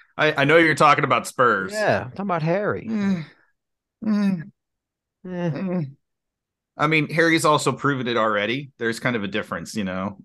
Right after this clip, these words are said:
Speaker 1: Eh, Har-, Harry's at least
Speaker 2: Yeah.
Speaker 1: tall. Harry's at least strong.
Speaker 2: Well, shit,
Speaker 1: You
Speaker 2: Fraser
Speaker 1: know,
Speaker 2: Forster's
Speaker 1: things, things
Speaker 2: tall, too.
Speaker 1: Ivan Franco is certainly not,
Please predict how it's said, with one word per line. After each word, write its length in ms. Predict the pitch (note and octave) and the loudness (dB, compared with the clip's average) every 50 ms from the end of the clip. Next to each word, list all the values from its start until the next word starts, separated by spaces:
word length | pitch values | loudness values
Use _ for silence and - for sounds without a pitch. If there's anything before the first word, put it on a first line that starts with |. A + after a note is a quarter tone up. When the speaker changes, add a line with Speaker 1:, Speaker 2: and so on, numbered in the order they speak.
| _ _ - | _ _ -12
Speaker 1:
Eh, 180 | - - - F2+ | -12 -8 -6 0
Har-, 180 | B2 C3+ C3 - | 0 0 0 0
Harry's 300 | B2+ D3 F#3 F#3 E3+ F3 | 0 2 2 2 2 0
at 60 | A#2+ | 2
least 180 | C3+ C3+ A2 | 2 4 4
Speaker 2:
Yeah. 280 | F2+ E2 D#2+ E2 D2+ D2+ | 4 4 4 2 2 0
Speaker 1:
tall. 180 | D#2+ - - _ _ _ _ _ _ _ _ _ _ - | -2 -6 -12 _ _ _ _ _ _ _ _ _ _ -2
Harry's 220 | A#2 A#2 A#2+ A2+ | 0 2 2 2
at 60 | A#2+ B2 | 2 0
least 220 | A#2 A2 A2 - | -2 -2 -4 -6
strong. 600 | - - G2 F2+ F#2+ G2 F2+ E2+ D#2 D#2+ F#2+ - _ _ _ _ _ _ _ - - - | -8 -8 -6 -4 -2 -2 -4 -4 -8 -10 -14 -16 _ _ _ _ _ _ _ -20 -14 -8
Speaker 2:
Well, 180 | D3+ B2+ A2 A2 | -6 -6 -4 -2
shit, 240 | - - C3+ A2+ | 2 4 4 4
Speaker 1:
You 40 | F#2+ | 4
Speaker 2:
Fraser 240 | F#2 C3+ C3+ C3+ B2+ | 4 4 4 4 4
Speaker 1:
know, 60 | A#2 | 2
Speaker 2:
Forster's 300 | - - A2+ A2 C3 C3 | 0 2 2 4 4 2
Speaker 1:
things, 120 | C3+ C3 - | 2 2 2
things 260 | C#3 C3+ B2 G#2 G2 | 2 2 2 2 0
Speaker 2:
tall, 100 | A#2+ A#2+ | 0 0
too. 140 | A2+ A2 A2+ | 0 0 0
Speaker 1:
Ivan 140 | G#2 G2+ | -2 -2
Franco 380 | F#2+ - G#2+ G2+ G2 G2 G2 F#2 | -2 -2 -2 -2 -2 -4 -8 -8
is 140 | F#2 G2 - | -8 -10 -10
certainly 460 | - - A#2+ G#2 G2 G2 F#2+ F#2 F2+ | -6 -2 -2 -2 -2 -2 -6 -8 -8
not, 400 | E2+ E2+ E2+ E2 E2 D#2+ - - | -8 -8 -8 -6 -6 -8 -10 -12